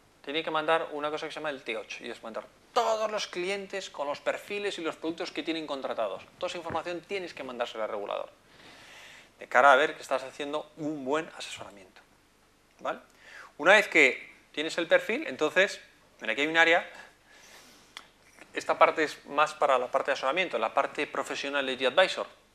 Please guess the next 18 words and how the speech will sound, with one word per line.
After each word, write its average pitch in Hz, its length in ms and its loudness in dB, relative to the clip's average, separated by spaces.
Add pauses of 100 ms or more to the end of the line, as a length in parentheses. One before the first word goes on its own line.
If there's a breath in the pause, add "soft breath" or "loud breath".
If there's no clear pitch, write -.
(120)
donde 123 460 -2
yo 147 160 2
puedo 165 160 8
hacer 185 480 4
propuestas 143 380 -4
de 120 60 -6
inversión. 101 360 -8 (480 loud breath)
A 117 80 2
ver 160 80 2
si 196 120 -4
me 190 80 -2
funciona 160 380 -2
el 135 60 0
módulo, 147 340 -2
que 123 80 -10
no 131 80 -12
estoy - 180 -12
seguro. 120 400 -10